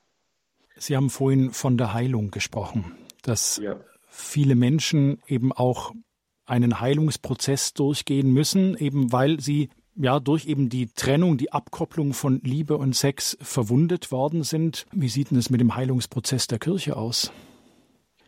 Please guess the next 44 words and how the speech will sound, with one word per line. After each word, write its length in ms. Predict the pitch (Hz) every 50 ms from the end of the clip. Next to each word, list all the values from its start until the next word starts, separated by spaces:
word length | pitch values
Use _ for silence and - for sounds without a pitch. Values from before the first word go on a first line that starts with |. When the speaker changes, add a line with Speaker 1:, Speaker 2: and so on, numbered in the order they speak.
| _ _ _ _ _ _
Speaker 1:
Die 120 | - 139 147
ist 140 | 139 - -
ja 100 | 131 -
auch 340 | 143 170 175 - - - -
schwer 260 | - - - 131 139
Speaker 2:
Ja, 60 | 135 175
also 180 | - - 156
Speaker 1:
verwundet 420 | 127 117 131 131 127 143 139 - -
und 280 | - 160 120 - -
torkelt. 680 | - - 131 135 123 110 - 123 110 - - - 123 131 - _ _ _
Speaker 2:
Ja, 280 | 131 123 110 95 - - - _
die, 320 | - - 117 120 123 123 -
die 140 | - 127
Kirche 340 | 123 - 147 156 - - 135 - _ _ _ -
torkelt 500 | - 127 139 135 143 - 196 190 190 156
und 140 | 135 123
muss 280 | - 135 147 139 160 -
sich 120 | 160 143
der 140 | - 143 135
Situation 580 | 131 143 131 - 131 123 120 - 127 131 156 170
stellen, 280 | 175 - 151 151 147
die 120 | 139 143 127
viele 220 | - 156 147 147
Menschen 300 | 143 143 147 160 - -
auch 220 | - 190 202 202 -
haben. 260 | 98 95 - - 101
Ja, 160 | 107 123 -
ich 260 | 55 - - - -
kenne 260 | - - 156 156 143
kaum 340 | 131 - - - 160 165 165
einen 160 | - - 147
Menschen, 360 | 139 135 143 147 - - 135 120
der 200 | 123 127 - -
eine 280 | - 117 117 113 110 - - - - _ _ _ _
wirklich 480 | - 123 143 143 - 131 - - -
kerzengerade 960 | - - - 123 135 - - 151 123 - - 120 117 113 120 117 117 113 113 110
Biografie 580 | 110 - 127 - - - 113 - - 165 170 175
in 60 | 170
der 100 | 107 98
Liebe 280 | 101 107 104 101 95
hat. 300 | 92 95 - - - - -
Viele 480 | - - - 160 185 185 170 143 131 120
Leute 420 | 113 110 110 107 107 104 107 92
haben 240 | 107 107 104 101 101